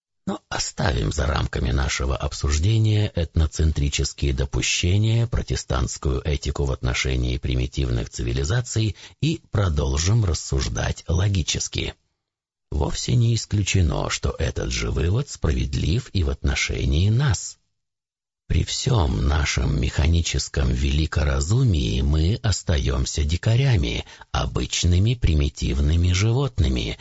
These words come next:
не осознающими, какой потенциал скрыт внутри в нашей нервной системе. Вполне возможно, что грядущие поколения будут с удивлением на нас оглядываться и интересоваться –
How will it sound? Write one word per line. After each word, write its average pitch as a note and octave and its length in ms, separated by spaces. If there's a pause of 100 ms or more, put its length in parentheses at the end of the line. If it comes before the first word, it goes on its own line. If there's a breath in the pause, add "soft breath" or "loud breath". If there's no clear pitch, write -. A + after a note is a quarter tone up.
(200 loud breath)
не D#2 240
осознающими, F#2+ 1300
какой B1+ 400
потенциал C#2 840
скрыт C2 520
внутри D2 640 (200 loud breath)
в C#2+ 160
нашей C2 520
нервной D#2+ 680
системе. - 720 (800)
Вполне D2+ 320
возможно, D#2 600
что C#2 320
грядущие C#2+ 600
поколения F2 800 (240 loud breath)
будут A#2 340
с - 80
удивлением G2 760
на C#2 100
нас C#2+ 300
оглядываться E2+ 800
и C#2+ 360
интересоваться – F#2 960